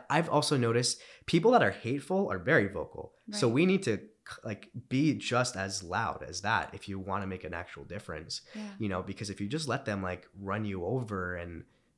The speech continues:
Speaker 1: be mean and, like, say these incredibly, like, rude things, like, no, like, you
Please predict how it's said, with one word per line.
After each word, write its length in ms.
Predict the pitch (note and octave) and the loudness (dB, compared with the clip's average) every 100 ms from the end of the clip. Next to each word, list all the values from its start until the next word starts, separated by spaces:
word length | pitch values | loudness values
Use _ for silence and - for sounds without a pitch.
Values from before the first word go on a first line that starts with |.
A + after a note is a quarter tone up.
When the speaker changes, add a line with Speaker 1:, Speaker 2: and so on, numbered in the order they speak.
| _ _ | _ _
Speaker 1:
be 180 | G2+ D3+ | -4 -2
mean 220 | A2+ F#2+ | 0 -2
and, 80 | F2+ | -4
like, 140 | E2 - | -6 -6
say 220 | - C#3+ | -4 -4
these 340 | G2+ F#2+ - D2+ | -6 -6 -8 -10
incredibly, 680 | F#2 - A#2 A#2+ F#2+ F2+ | -12 -8 -8 -8 -8 -8
like, 280 | E2+ E2+ E2 - | -6 -8 -8 -14
rude 360 | F2+ G2 G#2+ | -8 -4 -4
things, 500 | G#2 - C#3+ G2+ G2 | -6 -6 -4 -4 -6
like, 220 | G2 F#2+ - _ - - _ _ _ _ _ _ | -8 -10 -14 _ -20 -20 _ _ _ _ _ _
no, 300 | - D3+ - - | -4 -2 -4 -4
like, 240 | G2 | -4
you 80 | - | -4